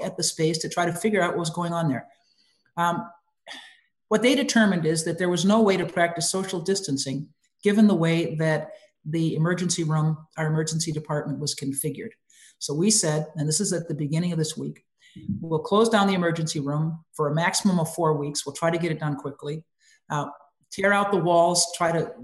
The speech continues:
entirely reconfigure the space so we can practice the social distancing that's required in this pandemic."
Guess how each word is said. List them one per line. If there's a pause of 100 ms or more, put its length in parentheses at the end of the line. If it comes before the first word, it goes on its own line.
(260)
entirely
reconfigure
the
space
so
we
can
practice
the
social
distancing
that's
required
in
this
pandemic."